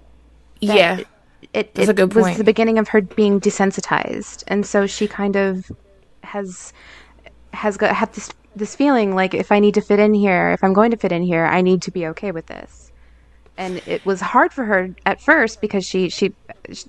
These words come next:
Speaker 1: there's a part where she even says she wanted to look away. She couldn't look at it anymore. But
Speaker 2: Mm-hmm.
Speaker 1: she knew that she had to be strong. She didn't wanna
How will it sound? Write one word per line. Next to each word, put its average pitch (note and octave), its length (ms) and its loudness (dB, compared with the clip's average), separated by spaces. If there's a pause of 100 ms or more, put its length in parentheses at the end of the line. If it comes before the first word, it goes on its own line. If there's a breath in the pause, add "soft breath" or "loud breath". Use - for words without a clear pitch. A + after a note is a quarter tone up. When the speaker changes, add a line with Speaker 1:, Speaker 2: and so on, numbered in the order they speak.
(120)
Speaker 1:
there's A3 160 0
a A3 40 -2
part B3+ 280 -2
where G#3+ 100 0
she - 180 0
even G3 200 0
says F3+ 280 0
she - 140 -2
wanted F#3+ 280 0
to - 100 -16
look F#3 180 -2
away. F3 540 -2 (300 soft breath)
She - 140 -20
couldn't F#3+ 220 -10
look F#3+ 140 -6
at F#3 140 0
it F#3 80 -2
anymore. G3 520 -2 (880)
But F#3+ 120 -4
Speaker 2:
Mm-hmm. F#3 360 0
Speaker 1:
she G#3 220 -4
knew G3+ 100 2
that F#3+ 100 -4
she - 120 0
had G3+ 100 4
to F#3+ 60 -4
be F#3 80 -2
strong. A#3+ 400 2
She G#3+ 160 -8
didn't F3 240 -4
wanna E3+ 420 -2